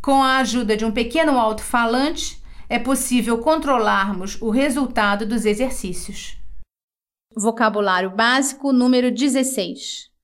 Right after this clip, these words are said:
As palavras gravadas no C D levam um asterisco.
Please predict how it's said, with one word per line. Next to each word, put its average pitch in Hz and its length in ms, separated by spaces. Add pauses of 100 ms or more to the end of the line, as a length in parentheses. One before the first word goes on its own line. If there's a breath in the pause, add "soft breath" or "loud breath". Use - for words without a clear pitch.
(140)
As 220 160
palavras 202 460
gravadas 196 560
no 220 100
C 240 220
D 269 320
levam 220 480
um 226 300
asterisco. 208 840